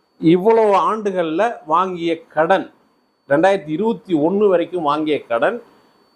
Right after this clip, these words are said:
நாலு லட்சம் கோடி. இருபத்தி ஒண்ணுல இருந்து இந்த இருபத்தி அஞ்சுக்குள்ள இந்த திராவிட முன்னேற்ற கழக அரசு வாங்கிய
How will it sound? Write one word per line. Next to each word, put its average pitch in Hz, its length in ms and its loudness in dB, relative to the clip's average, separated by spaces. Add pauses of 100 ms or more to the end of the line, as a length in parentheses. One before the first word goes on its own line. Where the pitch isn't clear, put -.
நாலு 165 440 2
லட்சம் 123 360 0
கோடி. 117 320 0 (1120)
இருபத்தி 214 560 4
ஒண்ணுல 233 440 2
இருந்து 226 420 0
இந்த 175 240 -2
இருபத்தி 190 420 0
அஞ்சுக்குள்ள 202 800 0
இந்த 160 180 -4
திராவிட 185 360 0
முன்னேற்ற 175 400 -6
கழக 143 260 -4
அரசு 143 320 -4
வாங்கிய 143 440 0